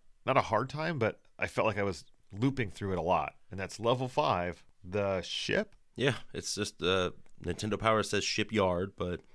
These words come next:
Speaker 2: you know, you kinda start on what I guess are some docks, and then you move in and start boarding a ship.
Speaker 1: And, you know, the interior of this is a little bit boring, I'm not gonna lie,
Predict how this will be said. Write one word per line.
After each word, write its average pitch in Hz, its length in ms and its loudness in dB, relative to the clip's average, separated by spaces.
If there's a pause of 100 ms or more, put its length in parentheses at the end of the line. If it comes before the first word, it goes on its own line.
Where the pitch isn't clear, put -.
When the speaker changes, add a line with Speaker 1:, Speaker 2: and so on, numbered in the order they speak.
Speaker 2:
you 87 80 -4
know, 87 60 -2
you 98 100 -4
kinda 101 200 -2
start 107 280 2
on 98 180 2
what 92 140 0
I 95 60 0
guess 101 260 -2
are 95 80 0
some 80 240 -6
docks, 78 440 -6
and 85 140 -4
then 87 240 -4 (120)
you 90 320 -6 (160)
move 98 320 -2
in 143 320 0
and 127 220 0
start 127 300 0
boarding 147 360 2
a 147 40 -2
ship. - 380 -4 (160)
Speaker 1:
And, 156 440 0 (220)
you 175 120 0
know, 175 80 2
the - 100 -4
interior 156 340 0
of 135 60 2
this 139 160 0
is 123 80 -2
a 123 60 0
little 110 180 2
bit 95 180 2
boring, 85 360 -2 (140)
I'm 85 140 -10
not 92 180 -4
gonna 90 120 -4
lie, 78 300 -8